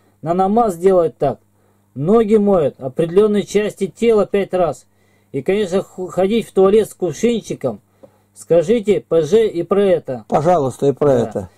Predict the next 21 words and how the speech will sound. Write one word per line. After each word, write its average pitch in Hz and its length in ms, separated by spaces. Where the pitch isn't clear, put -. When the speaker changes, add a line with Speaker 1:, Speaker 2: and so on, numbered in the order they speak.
Speaker 1:
Мне 196 320
очень 214 240
нравится 196 500
ваша 180 340
вера. 160 420
Она 180 280
человеческая 190 960
и 151 80
для 156 160
людей. 160 500
Но, 165 140
думаю, 233 320
нужны 202 260
некоторые 202 460
изменения 185 460
по 165 160
гигиене. 160 720
Speaker 2:
Ну, 165 380
по 156 300
гигиене 165 460
уже 131 260